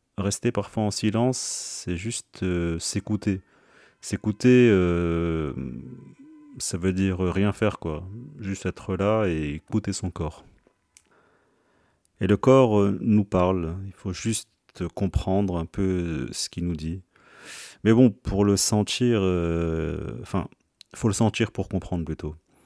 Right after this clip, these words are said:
Parce que c'est toujours complexe de mettre des mots sur des sensations. Mais moi, je suis convaincu que oui, le, le corps, il s'exprime et on peut comprendre un peu ce qu'il dit.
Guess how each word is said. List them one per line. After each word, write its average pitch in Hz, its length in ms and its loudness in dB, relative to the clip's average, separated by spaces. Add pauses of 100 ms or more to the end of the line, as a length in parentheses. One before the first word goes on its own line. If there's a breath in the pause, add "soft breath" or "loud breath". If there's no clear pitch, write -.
(580 loud breath)
Parce - 180 -6
que - 60 -8
c'est - 140 -6
toujours 107 240 2
complexe - 640 0
de 87 240 -2
mettre 90 320 -2
des 85 180 -2
mots 95 240 2
sur 82 280 -6
des 82 220 0
sensations. 104 760 -2 (800 loud breath)
Mais 95 260 -2
moi, 113 140 4
je - 60 -6
suis 107 100 0
convaincu 110 520 2
que 95 240 2
oui, 101 340 2
le, 80 520 -2
le 87 180 -6
corps, 113 500 0
il 85 120 -6
s'exprime 101 680 -2
et 85 360 -2
on 85 120 -4
peut - 180 -6
comprendre 92 580 -4
un 82 40 -6
peu 85 480 -8
ce - 160 -8
qu'il 85 160 -8
dit. 76 360 -10